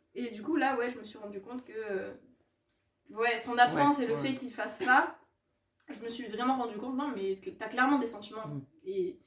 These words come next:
Speaker 1: en vrai, amoureux, c'est peut-être venu un tout petit peu plus tard, genre, dans la relation.
Speaker 2: Ouais.
Speaker 1: Quand j'ai commencé à être en couple avec lui, peut-être. Enfin, en fait, je savais, j'étais déjà un peu amoureuse avant,
Speaker 2: Mm.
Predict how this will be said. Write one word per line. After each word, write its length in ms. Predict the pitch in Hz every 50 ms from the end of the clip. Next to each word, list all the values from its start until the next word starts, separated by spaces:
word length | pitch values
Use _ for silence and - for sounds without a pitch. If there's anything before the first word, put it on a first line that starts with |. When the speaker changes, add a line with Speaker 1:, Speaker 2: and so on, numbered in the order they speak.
| _ _ _ _ _ _ _ _ -
Speaker 1:
en 100 | 240 254
vrai, 160 | 320 392 370
amoureux, 360 | - 262 262 262 262 254 277 330
c'est 160 | 320 285 -
peut-être 160 | 269 254 247
venu 140 | 233 233 254
un 180 | 247 226 226 - -
tout 140 | - - 277
petit 280 | - - - - 262 -
peu 180 | - 254 247
plus 220 | - - - 233 202
tard, 280 | 214 208 202 202 202
genre, 280 | 196 185 175 - - - _ _ _ -
dans 160 | - 196 190
la 80 | 196 196
relation. 360 | 196 196 190 190 - - 196
Speaker 2:
Ouais. 60 | 196 - - - _ _
Speaker 1:
Quand 120 | - 226
j'ai 120 | 226 240 247
commencé 400 | 262 262 269 269 277 277 302 302
à 340 | 285 254 233 226 214 208 - 226
être 240 | 214 - - - - -
en 80 | - 220
couple 260 | - - 254 254 240
avec 200 | 214 208 202 -
lui, 80 | 208 196
peut-être. 260 | - 185 185 - - _ _ _ _ _ _ _ _ _ _ -
Enfin, 200 | 247 247 - 240
en 60 | 277
fait, 140 | 339 294 285
je 60 | 247 247
savais, 340 | - - 240 233 240 240 -
j'étais 220 | - - - 285
déjà 240 | 262 247 226 233 240
un 60 | 220 190
peu 100 | 220 202
amoureuse 300 | 202 208 202 208 202 -
avant, 320 | - 202 202 214 - 294 - -
Speaker 2:
Mm. 100 | 143